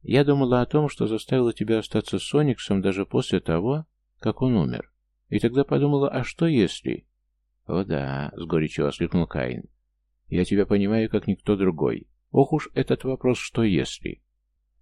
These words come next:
Я схожу от него с ума, пытаясь найти на него ответ. Но если ты думаешь, что Оникс скорее был прав и нам всем угрожает опасность, то я все чаще думаю о том, что Оникс действительно помутился рассудком,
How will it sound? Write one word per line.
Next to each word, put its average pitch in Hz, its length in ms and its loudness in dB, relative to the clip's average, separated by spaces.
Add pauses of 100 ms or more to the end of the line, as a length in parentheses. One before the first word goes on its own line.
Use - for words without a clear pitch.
(140)
Я 87 120 2
схожу 113 360 -2
от 123 120 -2
него 120 200 0
с - 120 -6
ума, 104 300 2
пытаясь 82 400 -2
найти 90 300 -2
на 92 80 2
него 85 220 0
ответ. 69 400 -4 (480)
Но 104 80 2
если 110 200 2
ты - 140 -4
думаешь, 123 300 4
что - 160 -2
Оникс 117 280 -2 (140)
скорее 113 320 2
был 107 240 0
прав 151 360 -2
и - 80 -2
нам 117 160 2
всем 113 240 -2
угрожает 107 440 -2
опасность, 85 540 -2
то 92 100 0
я 127 180 0
все 98 160 -4
чаще 101 380 -2
думаю 98 340 0
о - 20 -2
том, 127 200 -2
что - 160 -4
Оникс 104 260 -2
действительно 104 560 -4
помутился 107 500 0
рассудком, - 680 -4